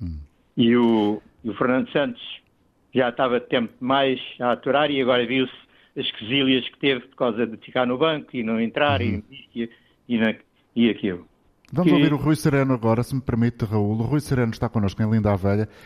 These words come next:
Speaker 1: e não sei se ele partilha desta visão, eh, se tem a mesma interpretação. Bom dia, Rui Sereno.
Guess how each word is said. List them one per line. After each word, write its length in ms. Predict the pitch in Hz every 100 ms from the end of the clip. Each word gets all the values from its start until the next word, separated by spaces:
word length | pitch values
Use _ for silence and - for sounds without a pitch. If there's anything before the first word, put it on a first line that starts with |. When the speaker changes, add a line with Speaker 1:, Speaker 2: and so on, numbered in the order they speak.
| -
Speaker 1:
e 80 | 131
não 120 | 131
sei 200 | 123 139
se 100 | -
ele 80 | 143
partilha 640 | 151 143 - 127 127 127
desta 420 | 107 104 - 113
visão, 640 | 107 107 127 107 110 110 120 - - - -
eh, 100 | 101
se 140 | -
tem 200 | - 117
a 40 | 110
mesma 320 | 113 107 117
interpretação. 720 | 117 120 - - 113 123 120
Bom 200 | 113 117
dia, 160 | 120 135
Rui 160 | 123
Sereno. 440 | 123 131 107 85